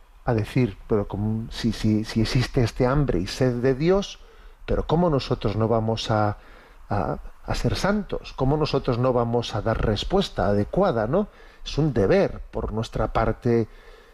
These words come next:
mm, vivir con santidad nuestro ministerio cuando un pueblo de Dios pide, ¿no? y, y, y celebra la llegada de un pastor. Bueno,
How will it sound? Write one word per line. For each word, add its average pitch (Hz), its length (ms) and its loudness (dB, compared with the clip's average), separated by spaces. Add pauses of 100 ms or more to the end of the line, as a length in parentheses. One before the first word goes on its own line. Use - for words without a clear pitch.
(180)
mm, 113 260 0
vivir 123 480 2
con 113 220 -2
santidad 113 640 2 (880)
nuestro 127 320 2
ministerio 120 840 2 (400)
cuando 120 300 2
un 123 140 2
pueblo 123 320 4
de 120 140 4
Dios 127 300 2 (140)
pide, 123 320 4
¿no? 135 240 2 (380)
y, 127 80 2
y, 107 380 -2 (300)
y 123 100 -2
celebra 127 500 2
la 117 100 0
llegada 120 320 2
de 120 80 -2
un 123 140 -4
pastor. 104 480 -4 (340)
Bueno, 95 240 -2